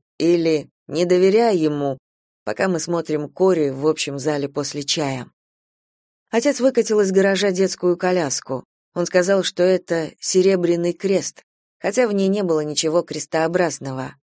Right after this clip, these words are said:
«Серебряный крест» — название фирмы-производителя.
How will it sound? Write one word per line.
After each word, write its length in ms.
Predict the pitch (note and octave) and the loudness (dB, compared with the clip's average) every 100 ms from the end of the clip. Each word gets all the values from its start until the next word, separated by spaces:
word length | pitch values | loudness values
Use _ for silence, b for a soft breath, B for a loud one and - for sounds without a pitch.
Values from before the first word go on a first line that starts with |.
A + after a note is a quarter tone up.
| _ _ _ _ _ _ | _ _ _ _ _ _
«Серебряный 640 | - A#3 C4 A#3+ A#3+ A3+ | 0 4 4 4 0 0
крест» — 500 | A3 E3 D3 - - - | 0 0 -2 -4 -12 -4
название 680 | F3+ F3+ F3 G3 F#3+ E3+ | -2 0 0 -2 0 -2
фирмы-производителя. 1400 | D#3+ F#3 F3 E3+ D#3+ E3 D#3+ D#3+ E3 D#3 C3+ D3+ C3 B2 | -2 0 0 -2 -2 0 0 -2 -2 -4 -6 -6 -6 -8